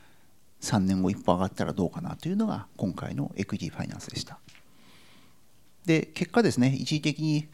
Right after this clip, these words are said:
あのー、ね、市場でどういう評価をいただくかなと思ったんですが、まあ、現在、えー、非常に、えー、ご評価いただいたという状況かなと思っております。まあね、こういう形でね、えー、こうぐっとね、さらに成長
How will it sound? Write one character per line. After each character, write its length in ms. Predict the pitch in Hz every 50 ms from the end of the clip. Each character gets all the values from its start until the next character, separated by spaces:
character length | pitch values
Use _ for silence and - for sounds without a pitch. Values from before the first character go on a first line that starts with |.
| - - - - -
あ 180 | - 131 131 127
の 120 | 131 131
ー、 640 | 127 127 123 123 123 127 123 127 123 123 123 120 123 147
ね、 100 | 147 127
市 160 | - - 131
場 140 | 139 139 131
で 120 | 135 127
ど 140 | 110 139 170
う 60 | 190
い 60 | 147
う 60 | 104
評 160 | 101 120 107 -
価 80 | -
を 60 | 87
い 40 | 101
た 80 | - 110
だ 100 | 117 -
く 40 | -
か 100 | - 98
な 120 | 98 -
と 120 | - -
思 120 | 95 98 98
っ 40 | -
た 160 | - - 82
ん 80 | 87
で 80 | 87 90
す 120 | - -
が、 220 | - 135 147 151 - - - - - - - - - - -
ま 100 | 127 107
あ、 20 |
現 220 | 98 113 117 110 101
在、 300 | - - 90 92 - - -
え 580 | - - 92 92 90 90 87 82 87 85 85 92 95
ー、 20 |
非 120 | 98 117 98
常 160 | 98 98 92
に、 160 | 82 90 95 - - -
え 160 | - 78 87
ー、 40 | 90
ご 120 | - 101
評 120 | 92 110 98
価 120 | - 90
い 60 | 87
た 100 | - 95
だ 60 | 90 82
い 40 |
た 120 | - 95 87
と 200 | - 87 85 - - -
い 120 | 104 101 95
う 260 | 95 92 92 90 - -
状 200 | 85 104 95 87
況 180 | 87 - 87
か 120 | - 107 110
な 140 | 135 123
と 100 | - -
思 120 | - 90 90
っ 40 | -
て 100 | - -
お 40 |
り 60 | - -
ま 140 | - -
す。 200 | - - - - - - - - - - - - - - - - - - - - - - - - - - - - -
ま 120 | - 101
あ 20 | 107
ね、 80 | 123
こ 160 | 123 - 143
う 20 | 135
い 20 |
う 20 | 127
形 280 | 127 113 127 - 120
で 80 | 117 117
ね、 280 | 123 135 131 - - -
え 720 | - 104 98 98 101 98 95 92 98 98 101 98 95 104 -
ー、 40 | -
こ 160 | - - 90
う 80 | 92 -
ぐ 140 | - 139
っ 20 | 151
と 200 | - - - 78
ね、 200 | 90 107 - - -
さ 180 | - - 110
ら 60 | 101
に 160 | 87 87 85 85
成 200 | - - 85 -
長 340 | - - 82 85 - -